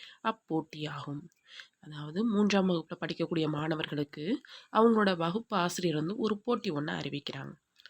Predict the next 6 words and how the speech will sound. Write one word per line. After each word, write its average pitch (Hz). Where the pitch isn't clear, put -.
ஒரு 175
அறையோட 165
நடுவுல 160
பெட்டி 233
ஒண்ணு 180
வச்சிருப்பாங்க. 147